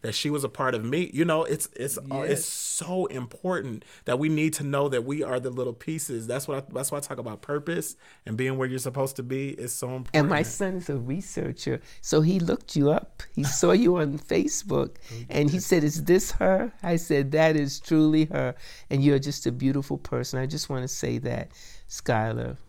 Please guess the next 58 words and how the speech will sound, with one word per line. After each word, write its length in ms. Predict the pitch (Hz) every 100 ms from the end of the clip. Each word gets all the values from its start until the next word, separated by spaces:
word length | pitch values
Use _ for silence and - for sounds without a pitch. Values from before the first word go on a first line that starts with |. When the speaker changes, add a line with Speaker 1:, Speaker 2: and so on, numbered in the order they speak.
| -
Speaker 2:
Thank 220 | - 131 127
Speaker 1:
So 280 | - - 123
Speaker 2:
you. 60 |
Speaker 1:
what 100 | 143
would 120 | 170 156
you 40 |
say 180 | - 139
to 80 | 135
anybody 340 | 131 131 120 -
Speaker 2:
Again, 40 |
Speaker 1:
else 100 | -
Speaker 2:
to 100 | - 151
Speaker 1:
that, 100 | -
Speaker 2:
trying, 260 | 170 147
Speaker 1:
that 120 | 151 123
is 180 | 117
just 160 | 117 -
Speaker 2:
by 60 | 143
Speaker 1:
trying 120 | 117 113
Speaker 2:
trying 220 | 135 -
Speaker 1:
to, 100 | 131
Speaker 2:
to 80 | 120
write 160 | 101
Speaker 1:
yeah. 60 | 98
Speaker 2:
this 180 | 139 -
book? 280 | - 127 - _
Speaker 1:
Yeah. 60 | - - -
Speaker 2:
Again, 560 | - 147 156 156 165 165 - -
I 100 | 139
would 180 | 139 123
get 180 | 143 143
back 240 | 135 139
to 80 | -
Vanessa 520 | 147 156 135 139 -
Miller 340 | 139 135 139 139
Pierce, 640 | 139 143 110 95 - - -
and 120 | 117
she 200 | - 151
said, 420 | 143 - 131 127
giving 260 | 139 135 147
her 120 | 139
all 280 | 131 123 127
credit, 340 | - 139 123
I 80 | 131
love 260 | 131 143 139
to 80 | 151
give 180 | 151 139
credit 340 | - 139 139
to 80 | 135
whom 120 | 117
credit's 440 | - 139 131 139 -
due, 280 | 127 113 - - - - -
you 100 | 117
just 280 | 135 135
start 300 | - 135 120 120
writing. 560 | 110 104 135 107 - - - - - -
Just 280 | - 208 -
start 380 | - 208 208